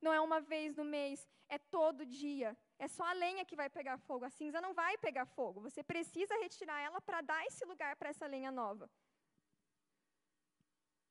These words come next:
E você precisa se alimentar todos os dias. Vamos falar sobre fome física agora. A fome física que a gente sente,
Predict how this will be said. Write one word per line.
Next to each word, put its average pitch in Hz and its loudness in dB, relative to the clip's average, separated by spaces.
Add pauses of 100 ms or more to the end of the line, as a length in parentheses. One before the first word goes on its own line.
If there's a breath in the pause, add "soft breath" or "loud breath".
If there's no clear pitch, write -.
(500)
E 339 0
você 359 -2
precisa 359 -2
se 381 -6
alimentar 339 -4
todos 262 0
os 294 -4
dias. 370 2 (880)
Vamos 302 -2
falar 359 2
sobre 381 -2
fome 370 -4
física 427 -4
agora. 240 0 (1080)
A 269 2
fome 392 2 (140)
física 415 0
que 381 -8
a 359 -2
gente 302 -6
sente, 359 -10